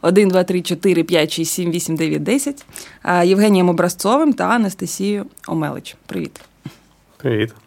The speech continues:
Speaker 1: Ваш перший проєкт, наскільки я пам'ятаю, він був пов'язаний з Дніпром, і ви тут його розпочинали.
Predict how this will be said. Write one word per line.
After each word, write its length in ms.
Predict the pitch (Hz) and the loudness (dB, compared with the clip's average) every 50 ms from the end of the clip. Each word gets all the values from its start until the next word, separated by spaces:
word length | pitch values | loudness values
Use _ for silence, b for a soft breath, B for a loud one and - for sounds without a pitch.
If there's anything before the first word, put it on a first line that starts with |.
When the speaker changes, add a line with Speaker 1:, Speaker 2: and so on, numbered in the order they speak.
| _ _ _ | _ _ _
Speaker 1:
Ваш 240 | - 208 220 214 - | -4 0 0 0 2
перший 340 | - 240 247 247 - 220 185 | 2 2 2 2 0 -2 -2
проєкт, 320 | 208 240 294 330 359 - | 0 2 2 0 0 0
наскільки 340 | 247 220 - - 185 - 190 | -2 -2 -2 -4 -6 -4 -4
я 40 | 180 | -4
пам'ятаю, 460 | - 185 190 185 - 202 196 185 175 | -2 -2 -4 -2 0 2 2 2 0
він 180 | 170 175 175 160 | -2 -4 -6 -4
був 240 | 170 175 170 160 175 170 - | -4 -6 -6 -8 -10 -8 -6
пов'язаний 580 | - 185 190 196 185 185 175 170 170 175 175 | -4 -2 0 2 2 2 0 -2 -2 -4 -4
з 60 | 165 156 | -2 -2
Дніпром, 400 | 180 175 - 240 277 320 359 349 - _ B B B B B B B | -4 -2 0 2 2 2 0 -2 -8 _ B B B B B B B
і 420 | B - 175 175 175 175 170 170 170 | B -2 0 2 2 2 2 2 0
ви 80 | 175 175 | -2 -2
тут 220 | - 180 170 - | -4 -6 -6 -6
його 440 | 175 170 175 175 180 175 170 170 165 | -4 -4 -4 -2 -2 0 0 0 0
розпочинали. 880 | 175 185 - - 170 - - 185 190 226 262 262 240 226 208 196 196 | -2 -4 -4 -4 -4 -2 -2 0 2 2 2 2 2 2 0 0 -2